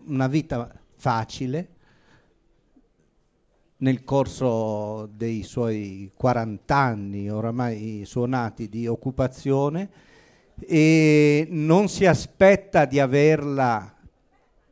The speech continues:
domani, però non abbiamo avuto paura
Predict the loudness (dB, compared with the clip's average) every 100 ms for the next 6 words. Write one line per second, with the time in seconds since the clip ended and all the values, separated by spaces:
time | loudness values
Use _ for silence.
0 | _ _ _ -2 2 4 2 2 -2 -6
1 | -10 -12 -16 _ _ 2 6 6 4 0
2 | -10 _ _ _ _ -10 -6 -4 -2 0
3 | 0 0 -2 0 -2 0 2 2 2 -2
4 | -6 -8